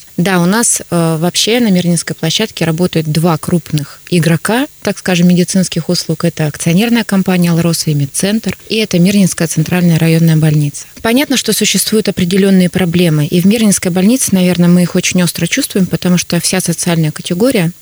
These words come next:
естественно, у нас попадает в нашу больницу. Работники «Алроса» более, наверное, да, обеспечены медицинскими услугами на сегодняшний день, чем некоторые другие категории граждан. Но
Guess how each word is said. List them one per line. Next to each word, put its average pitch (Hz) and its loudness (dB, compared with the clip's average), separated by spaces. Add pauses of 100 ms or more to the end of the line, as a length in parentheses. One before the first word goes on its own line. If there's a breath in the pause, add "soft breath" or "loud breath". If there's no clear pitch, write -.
(120)
естественно, 180 -2
у 170 2
нас 165 0
попадает 175 -4
в - -10
нашу 165 -2
больницу. 160 -2
Работники 175 -2
«Алроса» 170 -2 (180 loud breath)
более, 170 2
наверное, 160 0
да, 180 -2
обеспечены 180 -2
медицинскими 170 -2
услугами 208 0
на 180 4
сегодняшний 170 -2
день, 185 0 (140)
чем 180 0
некоторые 170 0
другие 160 0
категории 156 -2
граждан. 156 -2
Но 180 2